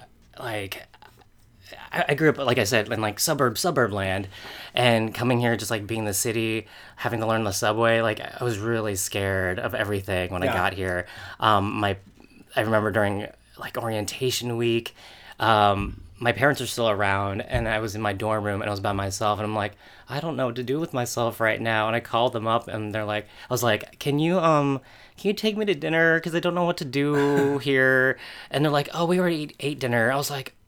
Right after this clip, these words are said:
Speaker 1: "Oh, no." Um,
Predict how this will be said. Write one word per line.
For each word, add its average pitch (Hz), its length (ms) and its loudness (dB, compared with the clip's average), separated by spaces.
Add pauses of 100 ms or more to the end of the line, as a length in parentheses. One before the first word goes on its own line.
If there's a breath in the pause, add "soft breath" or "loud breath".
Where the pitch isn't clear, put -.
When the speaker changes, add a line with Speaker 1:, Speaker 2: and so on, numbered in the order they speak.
(140)
Speaker 1:
"Oh, 143 720 -4 (180)
no." 139 440 -2 (100)
Um, 143 580 4